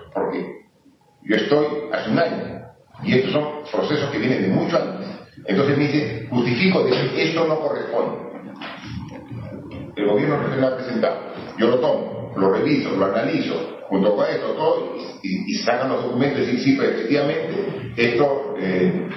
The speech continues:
ha habido una irregularidad, hay esto no sé cuánto", y se revela. Pero no es que yo pueda, como soy presidente, lo anulo, no puedo. O sea, ustedes saben, o sea, ustedes pueden tener toda la autoridad de, de alcalde, y porque soy alcalde hago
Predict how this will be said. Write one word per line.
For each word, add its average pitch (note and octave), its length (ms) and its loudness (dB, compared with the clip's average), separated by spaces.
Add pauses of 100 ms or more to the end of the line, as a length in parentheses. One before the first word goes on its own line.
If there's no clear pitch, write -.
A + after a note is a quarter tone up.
(100)
ha A2 60 4
habido B2 200 2
una C#3 140 2
irregularidad, B2+ 960 0
hay C#3 140 4
esto C#3 160 0
no C3+ 100 0
sé D3+ 60 0
cuánto", E3 500 0 (200)
y - 380 2
se F#2 160 0
revela. - 380 2 (200)
Pero G#2 160 6
no - 100 2
es F#3 140 0
que D3+ 60 2
yo D#3+ 140 2
pueda, E3 180 2 (320)
como A2 160 2
soy F#3+ 120 2
presidente, F3 440 2
lo C3+ 80 2
anulo, D3+ 200 0
no - 220 0
puedo. - 540 0
O - 60 -6
sea, - 320 0
ustedes C#3 240 0
saben, C3 300 2
o - 20 -8
sea, C3 140 -2
ustedes D3+ 240 0
pueden D#3 200 2
tener D#3 240 2
toda F#3+ 140 2
la F#3+ 60 2
autoridad E3 400 0
de, - 480 -2
de D3 80 6
alcalde, - 720 -2
y - 80 -4
porque - 280 2
soy G3 160 2
alcalde F#3 340 0
hago F3+ 180 0